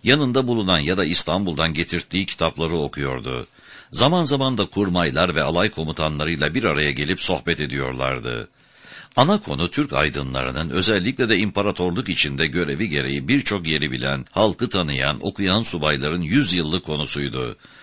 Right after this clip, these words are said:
Devlet nasıl kurtulur? Devlet pek çok sorun içinde yüzmekteydi. Zorlukla ayakta duruyordu. Anadolu'yu ana vatan yapamamış, imar edememiş, hastaneler ve okullarla donatamamıştı.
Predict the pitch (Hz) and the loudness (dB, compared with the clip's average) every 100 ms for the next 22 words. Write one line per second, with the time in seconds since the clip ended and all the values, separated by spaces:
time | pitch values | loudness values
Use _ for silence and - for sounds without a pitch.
0 | _ - 80 71 92 92 101 85 71 73 | _ 0 2 4 2 2 0 0 -2 -8
1 | 67 65 60 57 - _ _ _ _ - | -8 -8 -6 -10 -14 _ _ _ _ -20
2 | - - - 110 143 185 175 156 170 - | -20 -18 2 6 6 6 4 0 0 0
3 | 131 - 104 143 131 82 71 69 71 62 | 0 0 2 2 2 2 2 0 -2 -2
4 | 69 - 65 60 58 55 58 69 62 - | -4 -2 -6 -6 -8 -8 -6 -4 -4 -6
5 | 80 76 76 73 98 73 67 65 60 60 | 0 4 4 2 -2 -2 -6 -6 -6 -8
6 | 60 - - - - - 139 180 156 143 | -10 -12 -20 -20 -20 0 2 4 4 2
7 | 139 - 104 120 90 - 76 71 67 95 | 0 0 0 0 -2 0 0 0 -2 0
8 | 95 110 - 113 104 90 101 82 82 110 | 0 2 2 2 2 4 2 2 2 2
9 | 76 65 82 - 95 - 107 101 107 113 | 0 0 2 2 0 2 2 4 2 2
10 | 92 92 92 98 87 95 90 80 78 78 | 2 0 0 0 2 2 0 0 -2 -2
11 | 87 78 69 71 - 65 62 | -2 -4 -2 -2 -2 -2 -6